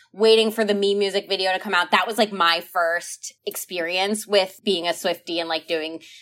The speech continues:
that whole thing. Everything about it is amazing. I have been listening to the song all week, and I have only found one tiny thing that I don't like about it.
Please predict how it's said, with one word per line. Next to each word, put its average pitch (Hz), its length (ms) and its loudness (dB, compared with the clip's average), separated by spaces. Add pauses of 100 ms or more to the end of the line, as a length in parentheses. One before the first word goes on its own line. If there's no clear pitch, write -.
(140)
that 175 240 4
whole 180 180 0
thing. 165 460 0
Everything 294 440 2
about 208 300 6
it 226 140 -2
is 202 100 -2
amazing. 165 540 -4 (100)
I 208 300 4 (260)
have 220 220 2
been 226 100 2
listening 226 320 -2
to 285 60 -4
the 247 80 -4
song 208 240 0
all 185 260 2
week, 185 320 -6 (360)
and 240 240 4
I 202 260 4
have 247 280 -2
only 202 320 -2
found 180 540 0
one 220 560 2 (100)
tiny 233 400 -2
thing 190 280 -2
that 160 100 -2
I 160 80 0
don't 160 180 -2
like 143 160 -4
about - 240 -2
it. - 80 0